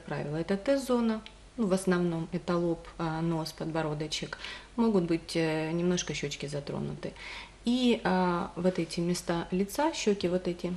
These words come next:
с этой стороны, это могут быть либо сухие, либо нормальные. То есть вот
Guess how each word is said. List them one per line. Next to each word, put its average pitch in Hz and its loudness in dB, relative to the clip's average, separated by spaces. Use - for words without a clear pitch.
с - -8
этой 180 -2
стороны, 180 0
это 202 4
могут 190 6
быть 180 0
либо 196 6
сухие, 233 0
либо 175 2
нормальные. 151 -4
То - -6
есть - -10
вот 269 -6